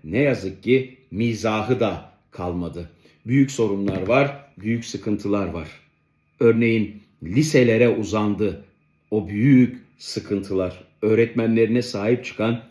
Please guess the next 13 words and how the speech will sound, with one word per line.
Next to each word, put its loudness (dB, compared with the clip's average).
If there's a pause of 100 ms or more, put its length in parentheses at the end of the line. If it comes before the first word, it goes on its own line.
(160)
liseliler -6
var. -14 (420)
Elinizi 2 (200)
liselilerden -2 (260)
çekin. -2 (440)
E 6
bir -2
de 4 (420)
şöyle 4
doğurun, 4 (480)
böyle 4
doğurun 4
deyip -2